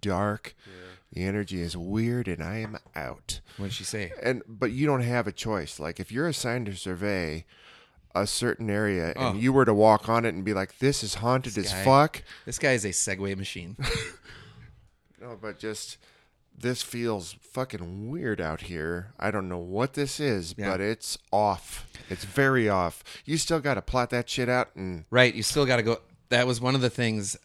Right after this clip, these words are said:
Speaker 3: I was building up there was, uh, I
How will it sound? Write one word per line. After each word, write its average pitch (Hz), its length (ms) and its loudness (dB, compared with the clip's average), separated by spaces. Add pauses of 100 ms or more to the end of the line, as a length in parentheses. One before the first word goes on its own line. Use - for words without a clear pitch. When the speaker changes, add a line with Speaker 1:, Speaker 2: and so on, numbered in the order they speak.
(200)
Speaker 3:
I 101 140 0
was 95 360 -2 (120)
building 104 360 4
up 101 160 -2
there 85 300 -4 (180)
was, 90 540 -4 (920)
uh, 85 420 -2 (2000)
I 113 160 8